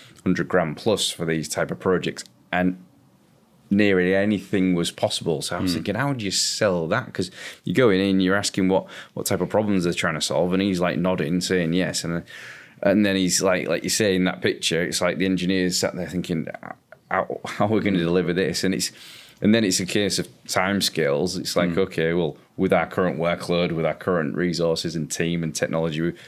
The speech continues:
Speaker 1: do we have to go to market and actually, or are we actually gonna be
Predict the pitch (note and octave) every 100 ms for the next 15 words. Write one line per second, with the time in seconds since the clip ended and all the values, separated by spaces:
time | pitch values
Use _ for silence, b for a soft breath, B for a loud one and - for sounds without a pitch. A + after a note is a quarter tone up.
0 | B F#2 F2+ - D#2 F2+ D#2 E2+ F#2 -
1 | D#2+ F2 - F2+ - E2 E2 F2 F2+ -
2 | E2+ F2 E2 D#2+